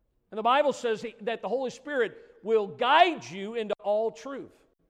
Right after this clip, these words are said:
You know what the verse means when it says, "He cleanseth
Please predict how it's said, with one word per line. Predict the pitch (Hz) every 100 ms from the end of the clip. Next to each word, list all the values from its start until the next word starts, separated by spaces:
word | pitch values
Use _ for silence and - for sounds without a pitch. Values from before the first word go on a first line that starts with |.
| _ _ _ _ _ _ -
You |
know | 247
what | 247
the |
verse | 196 214 247 240
means | 208 220 247 180
when | 208 208
it | 185
says, | 240 220 190
"He | - 202 185 _ _ _ -
cleanseth | - 220 233 269 269 175 285